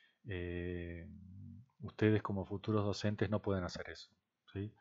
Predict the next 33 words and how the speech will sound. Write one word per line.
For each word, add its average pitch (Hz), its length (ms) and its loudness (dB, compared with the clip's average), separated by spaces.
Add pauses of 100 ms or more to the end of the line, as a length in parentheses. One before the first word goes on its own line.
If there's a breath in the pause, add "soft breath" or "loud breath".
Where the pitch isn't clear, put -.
(300 soft breath)
Así 92 260 -4
que 85 600 -4
les 82 140 -6
hago 104 200 6
un 101 100 0
llamadito 95 500 2
de 95 60 4
atención 104 500 0
en 95 160 -2
ese 95 180 -6
sentido. 120 600 2 (680 soft breath)
Eh, 87 560 -4
traten 113 320 12
de 104 100 4
que 98 120 2
sus - 160 -4
producciones 98 560 0
sean 101 240 4
originales. 110 800 4 (720)
Eh, 90 720 -6 (560)
prefiero 127 480 8
que, 95 520 4
que, 90 440 0
que - 80 0
sea 101 640 4
corto 123 340 4
y 104 60 2
escueto, 127 680 4
pero 98 200 2
que 95 80 -4
sea 117 160 -2
una 113 120 2
producción, - 380 -10